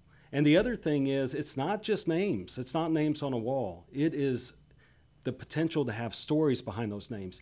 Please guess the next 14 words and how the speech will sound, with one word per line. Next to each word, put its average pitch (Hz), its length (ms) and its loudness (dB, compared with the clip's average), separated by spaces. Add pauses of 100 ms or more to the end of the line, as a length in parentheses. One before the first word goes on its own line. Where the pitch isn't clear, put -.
(120)
Each 185 500 -4 (100)
panel 101 520 -4 (240)
can 120 160 -2
be 113 80 -4
scanned 113 480 -4
with, 113 240 -8
uh, 104 260 -6
with 113 160 -8
a 107 60 -10
phone, 98 280 -6
a 92 80 -10
Q 120 240 -2
R 101 120 -4
code, - 260 -12